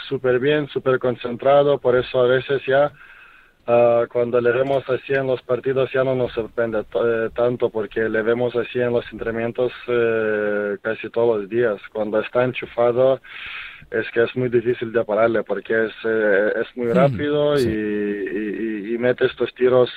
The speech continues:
Speaker 1: eh, imposibles. Entonces, eh, esperamos, eh, que siga, que siga jugando así, porque ya nos salvó muchos partidos, así metiendo, metiendo puntos, eh, cuando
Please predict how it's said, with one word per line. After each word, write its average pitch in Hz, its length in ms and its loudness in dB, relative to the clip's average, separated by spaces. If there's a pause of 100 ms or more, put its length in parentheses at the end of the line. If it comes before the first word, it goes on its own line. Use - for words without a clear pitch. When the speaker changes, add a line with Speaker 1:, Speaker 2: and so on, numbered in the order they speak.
(120)
Speaker 1:
eh, 117 320 0 (100)
imposibles. 135 720 0 (760)
Entonces, 123 680 2 (140)
eh, 110 1120 0 (260)
esperamos, 120 640 2 (160)
eh, 110 1120 0
que 113 120 -6 (120)
siga, 120 540 4
que 113 160 -6 (100)
siga 123 200 2 (100)
jugando 123 320 4
así, 131 260 0
porque 120 320 0
ya 123 100 6
nos 127 200 0 (680)
salvó 123 280 4
muchos 120 340 -2
partidos, 117 600 2
así 117 220 -2
metiendo, 113 920 2
metiendo 107 460 -2
puntos, 110 540 -2 (240)
eh, 101 560 -4
cuando 110 240 -2